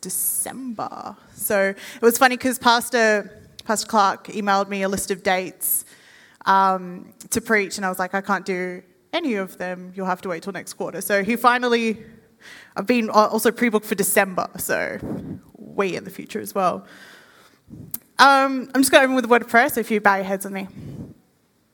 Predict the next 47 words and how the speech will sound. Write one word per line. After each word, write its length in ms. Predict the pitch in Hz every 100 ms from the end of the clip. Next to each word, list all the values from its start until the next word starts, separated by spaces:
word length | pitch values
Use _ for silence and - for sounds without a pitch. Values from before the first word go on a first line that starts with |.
| -
Hey 180 | - 240
God, 240 | 226 226
thank 160 | 226 226
you 80 | 226
so 180 | 233 208
much, 480 | 202 - - - - -
um, 480 | 196 190 185 190
that 120 | 202 202
I 140 | 208
get 160 | 208 190
the 80 |
privilege 380 | - 214 208 -
to 80 | -
come 100 | 202
up 140 | 196
here 160 | - 196
and 100 | 190
share 160 | 190 185
your 140 | 185
word. 340 | 185 180 180 180 - - - -
Uh, 160 | 190 185
Lord, 260 | 196 196
may 360 | 202 202 202 196 -
what 220 | 202 202
I'm 120 | 196
about 280 | 196 190 185
to 80 | 202
say 280 | - 190 190
be 280 | 190 185 185
blessed 420 | - 208 208 -
by 140 | 214
you, 440 | 208 208 208 220 - - -
um, 240 | 196 180 180
be 100 | 185
anointed 380 | 190 196 196 196
by 160 | 190
you, 300 | 190 185 185 190 - - - -
and 320 | 196 196 196
also 440 | 196 190 190 190 185
may 200 | 190 185
it 100 | -
touch 220 | - 185
the 60 | 196
lives 260 | 175 185
of 80 | 185
people 260 | 190 185 180
here. 300 | 180 170